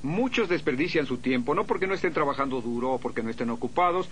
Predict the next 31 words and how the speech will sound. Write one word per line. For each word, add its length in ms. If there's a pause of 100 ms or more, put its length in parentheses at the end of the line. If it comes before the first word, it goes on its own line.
(140)
sino 240
porque 180
están 180
trabajando 460
sobre 260
lo 80
mucho 280
trivial 480
y 80
no 80
importa 400
cuánto 280
de 160
ello 220
hagan, 160
casi 220
no 100
sirve. 320 (340)
Las 200
personas 520
realmente 480
de 160
éxito 320
hacen 280
pocas 520
cosas 880 (440)
pero 260
hacen 220
las 100
cosas 280
correctas, 640